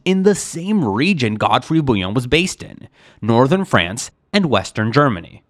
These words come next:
by which I mean the Low Countries and the Rhineland, basically. The Kingdom of Germany was kinda swole in this era. Peter himself was likely from Amiens in northern France, or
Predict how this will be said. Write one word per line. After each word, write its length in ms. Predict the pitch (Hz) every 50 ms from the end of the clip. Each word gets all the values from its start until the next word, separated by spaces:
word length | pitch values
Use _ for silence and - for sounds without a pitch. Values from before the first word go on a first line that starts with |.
| _ -
by 240 | - - 135 139
which 200 | 143 170 190 -
I 80 | 165 135
mean 260 | 127 131 127 123 113
the 180 | 104 98 92 90
Low 240 | 95 117 127 135 131
Countries 520 | - 123 113 107 104 - 117 117 113 104
and 140 | 120 101 95
the 60 | 90
Rhineland, 520 | 95 107 117 120 110 101 92 92 87 85
basically. 600 | 85 87 87 85 - - - - 65 - - - _ _ _ _ _ _ _ _ _ -
The 80 | 139 135
Kingdom 320 | - 160 147 135 127 113
of 100 | 107 104
Germany 320 | - 120 110 104 98 90
was 140 | 82 - -
kinda 260 | - - 120 92 -
swole 560 | - - - 117 104 104 92 82 - - _ _
in 140 | - 95 92
this 180 | 90 87 -
era. 340 | - 82 62 - - - - _ _ _ _ _ _ _ _ _ _ _ _ _ _ _ _ _ _ _
Peter 300 | - - 254 254 240 208
himself 760 | 165 170 139 131 131 - - 247 214 139 143 151 170 - -
was 220 | 131 120 113 117
likely 320 | 127 131 139 143 - 127 120
from 360 | - - 117 107 104 101 92
Amiens 480 | 92 101 95 110 139 139 104 95 - -
in 120 | - 107 110
northern 380 | 107 98 95 92 92 90 87
France, 480 | - - 135 101 - - - - - - _
or 300 | - 185 202 208 180 -